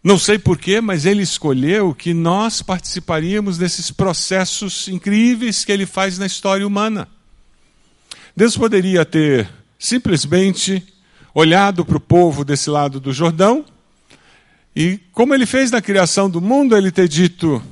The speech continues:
"Mudem de lado do Jordão." Não poderia. Deus não tem poder para fazer isso? E daí o povo que estava desse lado do Jordão, vuf,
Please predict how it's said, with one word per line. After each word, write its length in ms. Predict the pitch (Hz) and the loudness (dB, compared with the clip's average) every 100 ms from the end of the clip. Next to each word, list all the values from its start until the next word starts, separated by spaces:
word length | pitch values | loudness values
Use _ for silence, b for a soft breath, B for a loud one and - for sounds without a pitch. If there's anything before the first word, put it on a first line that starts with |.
| - _ _ _ _ | -20 _ _ _ _
"Mudem 640 | 147 185 214 185 226 240 - _ - | -2 2 2 0 -2 -2 -10 _ -10
de 160 | 131 | -4
lado 480 | 175 139 135 135 165 | 0 2 0 -2 -8
do 260 | 240 156 170 | -8 -8 -4
Jordão." 460 | 190 196 226 262 - _ _ _ _ _ _ - | -2 0 -2 -4 -8 _ _ _ _ _ _ -14
Não 80 | 202 | -6
poderia. 540 | 226 240 269 208 82 _ - _ _ _ _ | -2 -2 -2 -4 -6 _ -20 _ _ _ _
Deus 180 | 247 202 | 0 0
não 60 | 196 | 0
tem 140 | 202 | -4
poder 300 | 185 175 196 | -2 -2 -2
para 120 | 170 | -2
fazer 260 | 156 147 202 | -6 -2 -4
isso? 340 | 240 - - - B B B B B | -4 -12 -18 -20 B B B B B
E 80 | 165 | 2
daí 100 | 208 | 4
o 80 | 233 | 4
povo 420 | - 254 262 233 | 6 6 6 4
que 80 | 208 | 0
estava 220 | 202 196 | 2 2
desse 260 | 190 185 196 | 2 0 2
lado 360 | 196 240 233 | 2 2 0
do 120 | 208 185 | 0 4
Jordão, 560 | 175 165 190 226 277 - _ _ _ _ _ _ - | 4 6 4 4 0 -8 _ _ _ _ _ _ -2
vuf, 380 | 156 - - | 0 2 -2